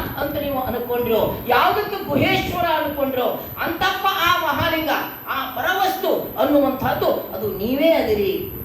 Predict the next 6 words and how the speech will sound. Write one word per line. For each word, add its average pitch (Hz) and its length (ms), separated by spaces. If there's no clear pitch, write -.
ಅದರ 196 200
ಅಂಶವೇ 339 720
ನೀವು 262 240
ಅದಿರಿ 214 400
ಅನ್ನುವಂತಹ 240 560
ಸತ್ಯವನ್ನ 208 640